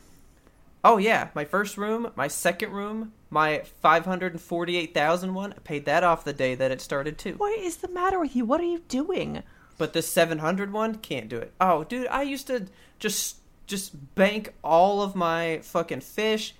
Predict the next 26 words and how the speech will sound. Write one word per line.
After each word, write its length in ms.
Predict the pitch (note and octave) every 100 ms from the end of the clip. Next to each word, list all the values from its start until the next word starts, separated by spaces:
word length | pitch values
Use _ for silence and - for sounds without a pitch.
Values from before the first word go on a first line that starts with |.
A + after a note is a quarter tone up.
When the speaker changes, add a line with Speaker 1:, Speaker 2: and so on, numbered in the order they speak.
| -
Speaker 1:
and 100 | D3
all 200 | - F3
that 160 | G3 F#3+
shit, 300 | - G#3 G3+
and 100 | D3+
I 60 | C#3+
would 100 | C#3+
do 100 | D#3+
it 80 | D3+
all 180 | C#3 C#3+
night 200 | C#3 C3
long 380 | D3 F3 G3 G3
and 100 | C#3
get 160 | B2
paid 200 | - C#3+
in 60 | C3+
the 60 | D3
morning, 400 | E3+ G3 G#3 -
and 140 | C3+
I 80 | C#3+
just 220 | D3 -
put 140 | -
it 100 | D#3+ -
all 280 | D#3 E3+ E3+
in 80 | F3+
savings 500 | - F3+ F#3 G#3+